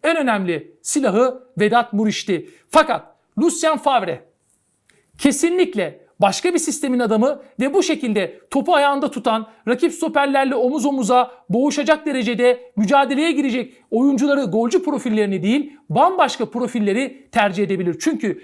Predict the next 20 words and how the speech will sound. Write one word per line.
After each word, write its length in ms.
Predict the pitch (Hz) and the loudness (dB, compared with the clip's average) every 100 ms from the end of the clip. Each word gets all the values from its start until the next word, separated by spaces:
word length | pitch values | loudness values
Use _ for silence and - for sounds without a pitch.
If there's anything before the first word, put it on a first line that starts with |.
| - - | -14 -2
Lucien 440 | 240 339 - 214 | 0 0 0 -4
Favre'nin 580 | - 262 311 311 240 175 | -2 2 2 2 -2 -2
takımı 460 | 180 233 226 190 214 - _ | -4 -2 0 -2 -4 -12 _
savunmadan 640 | - 226 240 254 240 359 | -4 -2 -2 0 0 0
itibaren 540 | 320 254 196 185 170 - _ - | 0 0 0 0 -4 -10 _ 0
topla, 580 | 302 311 233 165 - _ | 0 2 -2 -2 -6 _
pasla 360 | - 254 262 359 | 0 0 0 -4
çıkıp 360 | 220 - - - _ 175 | -4 -6 -8 -12 _ -4
rakip 300 | 202 370 381 | 2 2 2
sahaya 340 | - 262 220 | 0 2 2
yerleştir-, 640 | 202 226 233 - 233 208 202 | 2 0 -2 -4 -4 -2 0
yerleştiğinde 640 | 202 214 214 - 233 262 | 0 2 -2 -2 -4 -2
de 180 | 220 233 - _ | -2 -4 -10 _
kolay 340 | - 330 269 | 0 2 2
kolay 280 | 220 196 165 | 0 -4 -4
topu 260 | 277 262 214 | -4 -4 0
bırakmayan 600 | 254 269 220 208 254 - _ _ | 0 0 0 -2 -2 -8 _ _
oyunlara, 640 | 226 269 254 233 220 262 - _ | 0 2 2 2 2 0 -6 _
sistem 420 | - 247 - 320 | -8 -6 -4 -2
özelliklerine 800 | 226 202 190 185 190 185 240 233 | 0 0 -2 -4 -4 -2 -4 -6